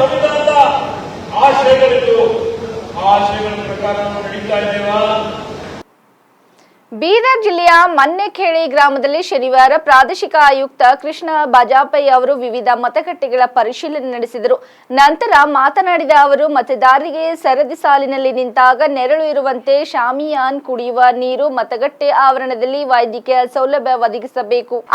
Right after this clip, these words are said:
Speaker 2: ಅಂಗವಿಕಲರಿಗೆ ಚಕ್ರದ ಕುರ್ಚಿ ಮತಗಟ್ಟೆಯಲ್ಲಿ ಲಭ್ಯವಿರಬೇಕು ಎಂದು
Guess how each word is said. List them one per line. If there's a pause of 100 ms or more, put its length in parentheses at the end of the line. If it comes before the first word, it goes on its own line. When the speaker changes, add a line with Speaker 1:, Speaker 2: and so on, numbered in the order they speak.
Speaker 2:
ಅಂಗವಿಕಲರಿಗೆ (260)
ಚಕ್ರದ (320)
ಕುರ್ಚಿ (140)
ಮತಗಟ್ಟೆಯಲ್ಲಿ (120)
ಲಭ್ಯವಿರಬೇಕು (180)
ಎಂದು